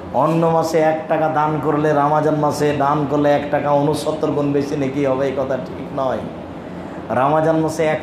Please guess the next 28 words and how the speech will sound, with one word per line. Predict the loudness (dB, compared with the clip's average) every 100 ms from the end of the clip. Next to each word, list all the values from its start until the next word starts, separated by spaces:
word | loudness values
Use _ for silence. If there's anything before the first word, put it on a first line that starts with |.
| -2
টাকা | 0
দান | 0 0 0 2
করলে | 2 4
অন্য | 4 2 2
মাসের | 2 2 0 2
চেয়ে | 0 0 0
কত | 0 2
বেশি | 2 2 2 0
হবে | 2 0
তা | 0 0
মানুষ | 0 0 -2 -2
জানে | -2 0
না। | -2 -4 -6 -10 -12 -12 -12 -12 -12 -12 -10 -2
এই | 0
যা | 2
দেখালা | 2 0 0 0 0 2
রামাজান, | 2 2 2 2 0 0
যখন | 0 0 0
রামাজান | 0 0 2 2 0 0
ঢুকেছে | 0 0 0 0 0 0
ফতেহাত | -2 0 0 2
আবু | 0 0 0
রাহমা, | 0 -2 0 -2 -2 -6 -10 -12 -6
তখন | -2 0 0
রহমতের | 2 2 2 2 2 0 2
দরজা | 2 2 2
খুলে | 0 0 2 0
গেছে, | -2 -4 -4